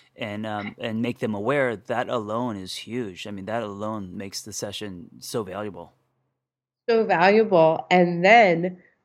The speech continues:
Speaker 2: push it forward into the future by designing action steps to
Speaker 1: Right.
Speaker 2: test those fears and assumptions.
Speaker 1: Right. And I think that's, you know, one of the,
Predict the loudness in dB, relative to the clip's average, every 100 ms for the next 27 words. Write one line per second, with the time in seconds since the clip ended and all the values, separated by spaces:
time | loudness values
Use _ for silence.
0 | _ -6 2 4 4 0 0 -2 2 6
1 | 8 8 6 6 4 2 2 2 2 2
2 | 2 4 6 4 0 -16 _ 6 6 6
3 | 6 6 6 6 2 0 2 2 2 0
4 | -2 -2 -2 2 2 2 -4 -8 -8 -8
5 | 0 2 2 -4 _ 2 4 4 2 0
6 | 2 2 0 -2 -2 -4 -6 -10 -10 -20
7 | _ 4 4 2 -2 0 -2 -4 -12 -8
8 | -6 -4 -4 -4 -6